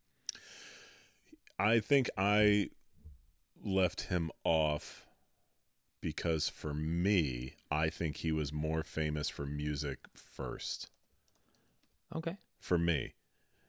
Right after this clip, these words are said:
Speaker 1: because
Speaker 2: Sure.
Speaker 1: of his work with Kanye early.
Speaker 2: Sh-, sure. Okay.
Speaker 1: And then I don't, off the top of my head, I can't think of something he was in before Django.
Speaker 2: Ray?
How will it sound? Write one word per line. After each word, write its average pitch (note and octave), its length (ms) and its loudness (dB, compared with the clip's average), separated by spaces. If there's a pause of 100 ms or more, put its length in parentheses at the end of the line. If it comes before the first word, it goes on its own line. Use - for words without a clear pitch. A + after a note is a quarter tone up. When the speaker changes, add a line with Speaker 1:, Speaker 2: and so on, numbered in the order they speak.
(100)
Speaker 1:
because D2+ 920 0 (560)
Speaker 2:
Sure. F3+ 220 -4 (420)
Speaker 1:
of D2 640 0
his D#2 240 -2
work D2+ 180 -2
with C2+ 140 -6
Kanye C#2 560 -4 (400)
early. A#2+ 380 -4
Speaker 2:
Sh-, - 80 -14
sure. E3 160 -4 (300)
Okay. C#3 140 0
Speaker 1:
And D#2+ 140 2
then C#2+ 420 -2 (600)
I G2 140 10
don't, F#2 300 6 (120)
off F#2+ 220 8
the - 80 -2
top F2 260 8
of E2+ 80 4
my D#2+ 140 6
head, D#2+ 380 6
I D2+ 80 2
can't D#2 280 -4
think D#2 300 -2
of D2 360 0 (120)
something D2 360 -2
he D2+ 100 0
was D2 240 0
in D2 180 -2
before C#2 460 -4
Django. D#2+ 500 -2 (1200)
Speaker 2:
Ray? G#2+ 340 6